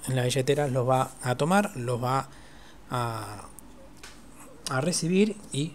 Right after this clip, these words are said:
ya con esto ustedes pueden pagar comisiones o intercambiar, ¿sí? Pueden intercambiar acá mismo o en Radium,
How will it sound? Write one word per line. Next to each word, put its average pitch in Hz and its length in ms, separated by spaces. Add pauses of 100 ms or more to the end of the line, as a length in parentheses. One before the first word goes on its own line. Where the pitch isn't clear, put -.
ya 139 160
con 131 120
esto 135 240
ustedes 131 260
pueden 123 240
pagar 127 220
comisiones 131 880
o 123 120
intercambiar, 135 1000 (340)
¿sí? 165 280 (420)
Pueden 135 180
intercambiar 127 420
acá 127 240
mismo 247 640
o 180 300
en 143 200
Radium, 113 320